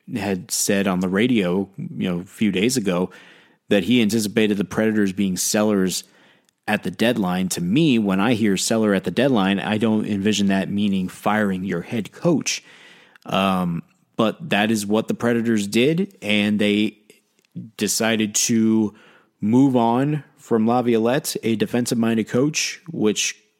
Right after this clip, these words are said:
who coached the, uh, Predators to their first Stanley Cup final appearance in team history,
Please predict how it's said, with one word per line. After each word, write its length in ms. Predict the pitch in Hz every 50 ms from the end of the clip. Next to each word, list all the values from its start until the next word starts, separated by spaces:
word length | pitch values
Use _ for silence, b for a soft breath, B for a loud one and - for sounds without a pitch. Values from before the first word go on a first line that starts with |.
| _ - - -
who 240 | 104 107 120 110
coached 460 | 98 - 120 117 123 131 - - - -
the, 220 | 113 113 113 113
uh, 60 | 113 -
Predators 600 | - 117 123 131 127 127 139 143 139 - - -
to 460 | - - 120 120 120 120 120 117 B B B B B B B B B B _
their 180 | - 107 110 101
first 320 | - - 117 120 110 -
Stanley 240 | - 110 107 113 113
Cup 180 | - 123 113 -
final 280 | - 110 113 117 110
appearance 380 | 107 - - 127 131 120 - -
in 60 | 101
team 160 | - 104 104
history, 440 | 107 135 139 - - 190 196 208